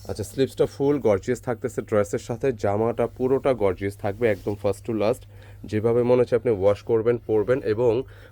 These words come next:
কমপ্লিটলি ফোর পিস সহ, একটা ইনার সহ একটা ফোর পিসের ড্রেস, অসাধারণ। এবং এই হচ্ছে দোপাট্টা, দেখেন, really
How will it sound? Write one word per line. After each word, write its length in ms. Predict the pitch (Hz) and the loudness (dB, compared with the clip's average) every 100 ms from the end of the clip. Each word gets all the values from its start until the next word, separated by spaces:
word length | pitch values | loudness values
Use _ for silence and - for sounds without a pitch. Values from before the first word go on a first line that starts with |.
| - | -4
কমপ্লিটলি 540 | 117 113 131 - 151 | -4 0 0 0 -2
ফোর 320 | - - 127 | -2 2 2
পিস 160 | 123 135 | 2 -2
সহ, 320 | - 135 127 | -2 0 2
একটা 200 | - - | 0 0
ইনার 280 | 110 110 117 | 0 2 2
সহ 220 | - 117 | 0 -6
একটা 180 | 107 113 | -4 -4
ফোর 240 | - 117 | 0 0
পিসের 260 | 107 104 92 | 0 -2 -4
ড্রেস, 400 | - 80 - - - - - - - | -2 -6 -6 -16 -20 -20 -20 -8 2
অসাধারণ। 600 | 127 123 120 87 80 - - | 2 2 -2 -4 -6 -10 -6
এবং 240 | 110 107 104 | -4 -4 -2
এই 100 | 117 | -2
হচ্ছে 260 | 113 113 107 | -2 -4 -2
দোপাট্টা, 520 | 101 90 82 - 80 | -4 -4 -8 -8 -6
দেখেন, 320 | 85 - 73 - - - - - - - - - - - - - - - - - - - | -4 -4 -10 -14 -18 -20 -20 -20 -20 -20 -20 -20 -20 -20 -20 -20 -20 -20 -20 -20 -20 -8
really 480 | 101 131 147 135 | 4 6 6 4